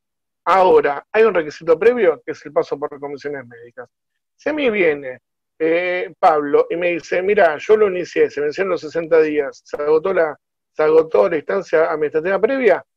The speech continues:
lo doy curso como demanda. Viene la, la, la R T, que me lo plantee como excepción y que lo acredite como excepción. Ahora, yo ya la habilité porque está ese principio de acceso pleno a la justicia,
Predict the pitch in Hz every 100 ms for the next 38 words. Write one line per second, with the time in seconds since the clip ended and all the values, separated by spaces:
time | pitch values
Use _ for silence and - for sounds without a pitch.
0 | _ _ 165 185 180 208 202 - 165 156
1 | 151 147 143 147 180 247 190 170 175 156
2 | 151 147 147 151 165 - _ 156 175 185
3 | 185 247 262 _ _ _ _ _ 180 180
4 | 175 190 196 254 214 180 175 170 175 151
5 | 233 220 160 151 156 214 254 160 139 135
6 | - - 135 113 _ _ _ _ _ _
7 | _ _ _ _ _ - 156 156 220 233
8 | 233 196 160 160 165 226 185 147 147 151
9 | - _ _ _ _ _ _ - - 254
10 | 214 175 147 147 - 190 160 175 - -
11 | 151 147 - 185 - 156 165 175 175 156
12 | - 135 _ 147 131 - 123